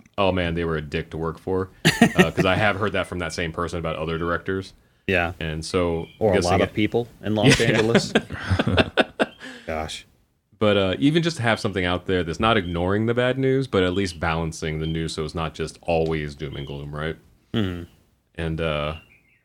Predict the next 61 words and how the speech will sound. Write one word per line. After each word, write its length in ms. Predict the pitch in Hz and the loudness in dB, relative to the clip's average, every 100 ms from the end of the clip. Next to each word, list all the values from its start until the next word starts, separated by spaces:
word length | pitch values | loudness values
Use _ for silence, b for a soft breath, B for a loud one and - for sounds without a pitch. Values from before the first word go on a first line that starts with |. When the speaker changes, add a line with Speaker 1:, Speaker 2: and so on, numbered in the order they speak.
| - | -4
Speaker 1:
I 40 | |
don't 100 | 165 | -2
know. 100 | 92 90 | 0 2
I 20 | |
mean, 180 | 143 170 | 2 2
that, 160 | 190 | 2
maybe 180 | 151 262 | 4 6
that's 220 | 269 269 | 6 4
another 180 | 269 277 | 2 2
thing 180 | - 120 | 2 2
for 100 | - | 2
the 60 | 101 | 0
comic 240 | 95 82 | 0 -2
book 120 | - | -8
stores 220 | - 82 | -6 -6
to 80 | 80 | -6
do. 160 | 76 73 | -6 -2
Maybe 200 | 92 123 | -2 0
you 80 | 131 | -2
could 120 | 135 | 0
be 100 | 131 | 2
like, 280 | 123 107 - _ _ _ 110 | 2 0 -4 _ _ _ -2
uh, 120 | 107 | 2
not 160 | 104 98 | 4 4
you 200 | 92 82 | 2 2
specifically, 340 | 76 80 80 80 | -2 -4 -2 -2
but, 160 | 80 | -2
like, 140 | 82 82 | -2 -2
if 100 | 87 | -2
you're 140 | 95 | -2
a 40 | |
comic 280 | 87 85 85 | 0 -4 -4
book, 240 | 95 90 - _ _ _ _ _ | -4 -6 -8 _ _ _ _ _
um, 320 | 92 82 76 | 0 0 -2
shop 240 | 80 85 82 | -4 -4 -2
out 160 | 85 | -2
there 140 | 87 87 | 0 -2
that 100 | 78 | -2
can't 280 | - 82 80 - - | -4 -4 -6 -12 -6
be 100 | 85 | -4
in 80 | 78 | -2
business, 340 | 80 85 95 | -4 -4 -6
maybe 180 | 87 92 | -4 -4
you 60 | 92 | -4
could 160 | 90 | -2
do 100 | 101 | -2
something 360 | 95 98 92 95 | -2 -2 -2 -2
that's 160 | 90 | -2
just, 220 | - 92 - | -4 -8 -10
if 280 | 87 98 98 | -8 -6 0
not 200 | 98 92 | 2 2
on 140 | 85 | 0
video, 380 | 85 95 92 90 | 2 2 2 2
on 60 | 78 | -2
Twitter 220 | 90 90 | -2 -2
or 40 | 90 | -2
something, 180 | 90 85 | -2 -4
just 120 | 78 | -4
updating 840 | 82 - _ _ - 90 87 87 | -6 -8 _ _ -2 0 2 0
on, 120 | 80 | -2
like, 180 | 80 78 | -4 -6